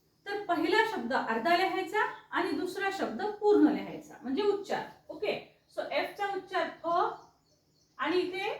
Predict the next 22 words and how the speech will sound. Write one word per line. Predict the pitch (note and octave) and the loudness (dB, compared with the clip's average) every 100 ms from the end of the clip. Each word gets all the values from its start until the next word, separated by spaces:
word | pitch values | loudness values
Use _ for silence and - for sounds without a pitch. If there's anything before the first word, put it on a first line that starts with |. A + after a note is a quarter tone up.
| - | -8
एल | C#4 F#4+ | -4 -2
आहे | G4+ F#4+ F#4 | 0 0 2
लागलीच, | F4+ D4 F4+ F4+ | 0 0 -2 -4
म्हणून | D4 D#4+ D#4+ | -2 0 0
हा | D#4+ E4 - | 0 -2 -2
फ | F4 F#4 | 0 0
मी | F4+ | 2
अर्धा | F4+ A#3 B3 E4 | 0 0 0 2
लिहिणार | E4 E4 E4+ D#4+ | 2 0 0 2
आहे | D#4 F#4 - - _ _ _ _ _ - | 0 0 -4 -12 _ _ _ _ _ -2
आणि | D#4+ F#4 F4 | 0 2 2
एल | G4+ A4 A4 | 6 6 8
पूर्ण | G#4+ G#4 F#4 | 6 6 4
लिहायचा | D#4+ C4+ A#3+ - - | 2 2 -2 -4 -8
आहे. | - - - _ _ _ _ | -8 -14 -20 _ _ _ _
So | D#4+ E4 | -10 -6
इथं | D4+ E4+ | -6 0
आहे | F4 E4+ F#4 | 0 2 0
हा | F4 D4+ C4 B3+ | 0 0 -2 -2
एल | D#4+ F#4 E4 | 0 0 0
म्हणजे | D4+ C#4 C4 | 0 0 0
ल | A3+ | 0